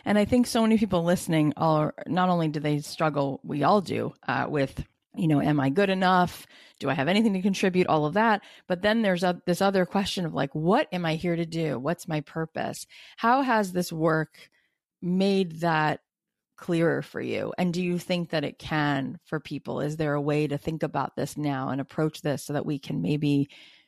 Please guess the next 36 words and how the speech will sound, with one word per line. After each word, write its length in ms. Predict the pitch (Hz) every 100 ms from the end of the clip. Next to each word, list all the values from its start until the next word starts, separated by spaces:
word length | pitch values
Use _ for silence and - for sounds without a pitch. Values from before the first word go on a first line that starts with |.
| _ _
figure 400 | - - 170 156
out 180 | 156 143
what 240 | - 151 151
is 220 | 214 220
it 160 | 285 -
that's 200 | 240 233
our 160 | 262 254
work 380 | 247 262 262 -
and 160 | 175
what 160 | 156 147
is 120 | 160
it 100 | 160
that 100 | -
we're 140 | 151
supposed 320 | 143 - 147 -
to 80 |
do? 320 | 143 151 165 180 _ _ _ -
How 140 | 185
would 140 | 185
you 300 | 170 160 151 147 _
think 180 | 160 147
about 280 | - 160 -
that 180 | -
question? 420 | - 165 151 - 143
'Cause 120 | -
I 80 | 156
think 180 | 170
that 140 | 156 -
that's 220 | 151 -
the 180 | 160 147
question 520 | - 151 - - -
for 100 | -
a 60 | -
lot 180 | -
of 80 | 185
people. 440 | - - - -